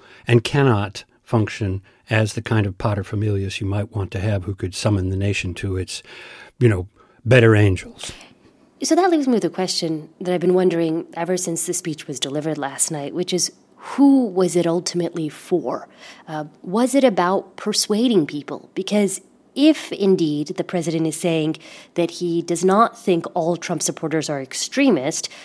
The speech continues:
Speaker 2: well, there, there are moments in which, you know, the Republican Party, a-, as it currently exists, has very much embraced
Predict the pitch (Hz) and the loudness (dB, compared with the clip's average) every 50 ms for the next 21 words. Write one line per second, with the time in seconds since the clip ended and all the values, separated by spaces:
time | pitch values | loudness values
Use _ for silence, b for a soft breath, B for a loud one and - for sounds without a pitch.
0 | B B - 214 240 226 - - - 190 190 254 254 240 - - - 226 269 269 | B B -2 0 0 0 -2 -8 -12 -2 2 2 4 4 2 0 -4 -2 0 2
1 | 254 262 247 240 226 226 240 294 320 302 311 285 247 - 254 233 233 233 - - | 2 2 2 2 2 2 4 4 4 4 4 2 2 0 -2 -2 -2 -2 -2 -4
2 | - - b b b b b - 240 233 220 220 214 226 202 233 196 - - 214 | -4 -6 b b b b b -4 -2 0 0 0 0 0 -2 -2 -2 -4 -4 -4
3 | 247 240 - 240 233 202 - - - 240 254 240 233 226 226 - - - 185 185 | -4 -4 -2 -4 -4 -6 -6 -2 0 0 2 0 0 -2 -4 -4 -4 -4 -6 -4
4 | - 202 208 208 226 226 - - - - - 240 240 - - 247 240 226 196 170 | -4 -4 0 2 2 2 2 -2 -6 -2 0 0 2 2 2 2 0 0 0 0
5 | 165 240 277 277 - - - 233 233 196 196 170 165 185 208 247 269 277 277 285 | 2 2 2 2 0 -4 -4 -4 -4 -2 -4 -4 -4 -4 -2 -2 -2 0 0 0
6 | 277 254 233 226 262 320 - - - 202 - 202 190 180 147 151 156 160 233 262 | -2 -2 0 0 0 0 -2 -4 -8 -6 -4 -2 -2 -2 -2 -4 -4 -4 -4 -4
7 | 247 - - - - b | -4 -4 -4 -6 -8 b